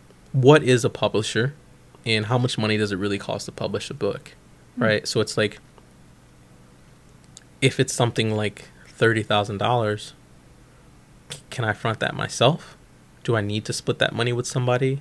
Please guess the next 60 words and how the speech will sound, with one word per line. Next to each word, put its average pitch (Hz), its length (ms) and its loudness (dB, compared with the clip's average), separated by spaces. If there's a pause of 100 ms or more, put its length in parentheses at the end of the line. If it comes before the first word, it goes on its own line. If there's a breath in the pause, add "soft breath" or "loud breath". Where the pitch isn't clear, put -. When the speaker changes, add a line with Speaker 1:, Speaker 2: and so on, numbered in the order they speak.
Speaker 1:
Like, 139 120 -12
can 113 120 -2
I 101 60 0
take - 240 -6
that - 160 -4
risk? 117 280 -4
I 120 120 6
don't 143 160 2
know. 147 280 6
I 107 140 4
don't, 113 300 0
I 120 160 4
don't 113 240 0
know, 104 300 -8 (140)
right? 107 220 -2
I 110 80 -6
don't 104 160 -6
know 104 160 -6
anything. 107 440 -8 (340 loud breath)
So - 120 4
I 120 40 6
think 131 160 6
for - 100 -4
me, 110 460 2 (120)
I'm 113 140 0
all 104 120 4
about 98 200 0
information. 98 680 -6
The 117 60 -10
more 113 180 -2
information 104 480 -2
I 98 60 0
get, 98 300 -2 (420 loud breath)
the - 80 -4
more 107 240 2
I 104 140 2
am 104 120 0
emboldened 104 760 0
to 107 200 -6
either 101 460 -2
sign 110 460 2
my 104 180 -2
name 101 240 -4
away 98 380 -2
or 98 100 -6
do 104 220 -2
it 98 80 -4
with 98 100 -6
someone 101 320 -6
else. 95 340 -8
And 110 120 -4
my 107 180 0
Speaker 2:
Mm. 107 60 -2
Speaker 1:
whole 104 160 0
thing 101 240 -8
is 98 80 -10
trying 101 220 -4
to 98 60 -6
be 101 140 -4
like, 98 220 -4